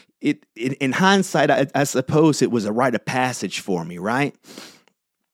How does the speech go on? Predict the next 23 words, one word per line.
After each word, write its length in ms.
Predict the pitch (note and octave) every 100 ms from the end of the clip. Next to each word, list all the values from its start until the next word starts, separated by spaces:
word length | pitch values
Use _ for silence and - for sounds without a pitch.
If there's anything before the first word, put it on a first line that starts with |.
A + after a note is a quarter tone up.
| _ _ -
That 120 | C#3
I 80 | D3+
had 200 | E3 C#3
to 60 |
endure 460 | A#2+ C3 A#2 D3 D3
that. 240 | F2+ D2 -
And 140 | F#3+
I 60 | F#3+
know 260 | G#3+ G#3+
may, 240 | E3 E3 -
me 280 | D3 F3 D3+
talking 420 | - B2 B2 A2+
to 120 | A#2
you 120 | A2
right 200 | A2 G#2
here, 180 | E2+ A#2+
it 80 | B2+
may 140 | C#3+
not 180 | D3+ A#2
sound 400 | - F#2+ G#2+ A#2
like 260 | G2+ G2+ -
it 80 | G2
was, 300 | G2+ -